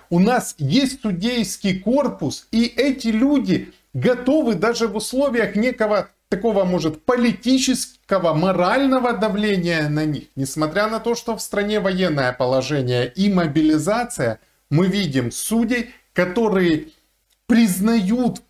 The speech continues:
за человеком право на отказ от воинской службы по религиозным убеждениям. И они говорят, что такой отказ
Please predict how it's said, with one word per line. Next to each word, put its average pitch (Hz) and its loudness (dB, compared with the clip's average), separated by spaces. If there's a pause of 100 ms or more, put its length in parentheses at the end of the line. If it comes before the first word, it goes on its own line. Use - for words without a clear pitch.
(120)
за 139 -2
человеком 170 0 (260)
право 180 2
на 147 2
отказ 160 -2
от 151 -4
воинской 151 0
службы 170 -4 (480)
по 185 2
религиозным 147 0
убеждениям. 127 -2
И 170 2
они 165 2
говорят, 135 2
что - -8
такой 147 0
отказ 196 -2